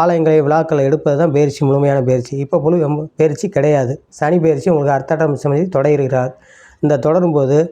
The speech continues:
மெயினா ஐம்பது வயது, அறுபது வயது கடந்தவங்களுக்கு வந்து உடல் ஆரோக்கியத்துல சற்று கவனமா இருக்கணுங்க.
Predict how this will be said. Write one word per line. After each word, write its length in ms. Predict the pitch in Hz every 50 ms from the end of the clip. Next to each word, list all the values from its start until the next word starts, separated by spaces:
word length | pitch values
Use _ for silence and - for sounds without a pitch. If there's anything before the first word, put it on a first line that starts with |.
| - - _ _ _ -
மெயினா 220 | 151 165 175 175 156 151
ஐம்பது 260 | 156 160 156 156 151 151
வயது, 220 | 156 160 160 165 175 165 147
அறுபது 220 | 143 147 147 151 151
வயது 220 | 156 170 165 156 - 147
கடந்தவங்களுக்கு 560 | 143 143 156 160 160 147 139 135 131 127 127
வந்து 180 | 135 135 165 160 147
உடல் 200 | 147 175 175 156 135 135 139
ஆரோக்கியத்துல 540 | 165 202 208 196 180 185 180 - 165 160 - -
சற்று 180 | 147 131 147 135 135
கவனமா 300 | 135 147 147 143 143 135 131
இருக்கணுங்க. 340 | 127 131 135 123 123 123